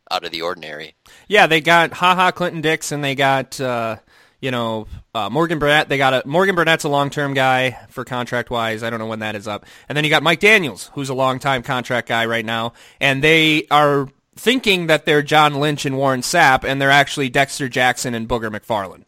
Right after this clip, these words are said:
Speaker 2: That's
Speaker 1: Right.
Speaker 2: how it feels.
Speaker 1: Which isn't a bad thing. I'm, I'm happy to have those pieces on the team, but, you know, you'd like to have a Clay Matthews and a Sam Shields, which you do have, but unfortunately they haven't been healthy for three <laughs> years, and you can't really count on that going forward either. So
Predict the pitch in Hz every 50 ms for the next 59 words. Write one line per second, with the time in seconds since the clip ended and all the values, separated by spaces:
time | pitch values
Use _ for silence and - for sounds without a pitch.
0 | _ _ _ _ _ _ - 139 - - 127 104 98 - - 101 - - - -
1 | _ _ _ _ _ - 165 - - 214 190 190 185 156 - 139 - - - -
2 | 117 110 113 123 120 107 123 120 107 117 127 - - 127 107 98 98 101 101 92
3 | 98 101 95 - - - 107 - - 101 98 98 95 95 87 - - 123 131 139
4 | 117 101 104 101 - _ _ - - - _ - 120 117 113 107 101 104 107 107
5 | 110 113 117 - - 110 107 110 107 110 - - 123 117 107 104 104 107 107 -
6 | - 107 104 92 98 98 98 95 - - 107 98 95 - - - 113 131 127 101
7 | 95 - - - - 104 101 95 - - - _ _ - 101 101 113 131 135 127
8 | 101 92 101 - 107 98 95 92 - 123 127 120 - 107 98 95 98 101 101 98
9 | 90 - 90 90 - 101 120 120 - 98 - - 107 - - - 104 92 95 95
10 | 95 98 - 160 139 - 127 113 110 104 - 127 123 104 110 113 101 101 - -
11 | 107 104 107 101 98 95 95 95 90 - - 98 95 92 - - 104 107 110 98
12 | 87 82 87 107 113 98 92 87 - - - 87 78 -